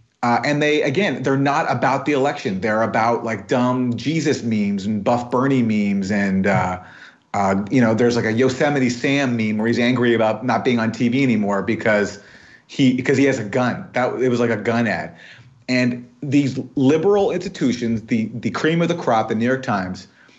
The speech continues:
put out article after article like this, somehow trying to imply that Russian social media ads influenced the black vote. And that's what explains why black people didn't turn out for Hillary like they turned out for Obama.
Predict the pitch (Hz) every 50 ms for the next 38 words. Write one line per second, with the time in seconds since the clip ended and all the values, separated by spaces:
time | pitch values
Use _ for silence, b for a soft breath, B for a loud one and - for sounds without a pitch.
0 | b b b - - 131 127 123 - 123 127 143 156 165 170 170 160 156 - 147
1 | 117 131 135 131 120 113 110 110 110 110 - 113 98 95 95 - - b b b
2 | b b b b b b - - 156 151 160 180 175 175 170 - 165 147 143 143
3 | 135 123 123 120 127 113 110 110 107 113 95 87 98 98 117 120 135 135 - 147
4 | 147 135 - 135 127 120 - 135 117 113 110 107 107 104 98 101 - - 107 104
5 | 98 98 101 98 95 - - b b b b b b b b b b b b b
6 | _ _ _ - 165 175 165 170 165 156 147 143 127 - - 110 - 113 117 110
7 | 104 - - - 107 - - - - - _ - 123 123 127 120 147 151 165 170
8 | - 175 170 135 117 - - - 135 127 123 120 117 104 117 117 113 - 120 120
9 | 120 - - 131 113 117 117 104 120 110 117 110 120 117 110 107 104 - 107 101
10 | 117 110 107 107 104 101 98 95 107 104 - 120 107 101 95 95 95 - 101 95
11 | 90 - 92 90 92 85 - 90 87 - -